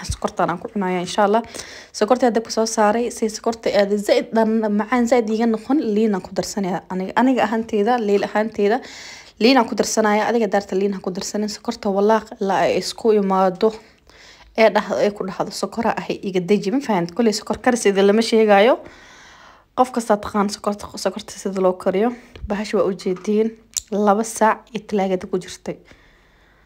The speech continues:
Saasay noqotaa ku dhaa, maasha Allah. Bahashaan dadka yaqaana leh baa dareemi kara xaaladeeda, ma fahant? Ama dadkii cunay. Dee marka, intuu meeshaan ciil kugu dili lahaa, ma fahant? Dhedhemi, tijaabi, insha Allah, wax kastana ee supermarket-ka caadiga ka helaysin.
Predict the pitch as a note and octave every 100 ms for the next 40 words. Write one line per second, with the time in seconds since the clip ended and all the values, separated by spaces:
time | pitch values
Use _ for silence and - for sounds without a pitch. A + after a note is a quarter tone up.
0 | _ - F#3 F3+ F#3+ F#3 F#3 G3+ G3+ -
1 | - F#3 F#3 F#3+ F3+ F3 F#3 G3+ G3 B3
2 | C4 A#3 A#3 A3 G#3 - - A3+ A3 A3
3 | G#3+ A3 G3+ G3 F#3+ F#3+ G#3+ A3 G#3 F3+
4 | - F#3+ F#3+ F3+ F#3 B3 A3+ G3+ F#3 F#3+
5 | G#3 - - F#3 G3 B3 F4 - - _
6 | - - _ - - _ _ B3+ B3+ E4+
7 | - A#3 - - - C#4+ D4+ D4+ E4 C#4
8 | D#4+ D4+ C#4+ B3+ G#3+ D#4 B3 C4 C4+ E4
9 | A#3+ G3+ G#3+ - A3+ A#3 G#3+ D4 B3+ G#3
10 | - G3 A3 A#3+ C4+ A#3+ G#3+ B3 A3+ A3+
11 | C4 - B3+ - B3 A3 G3 F#3+ F#3 G3
12 | G#3+ A3 - E3+ F#3 G3+ F3+ G3 G3 F3+
13 | A#3 C4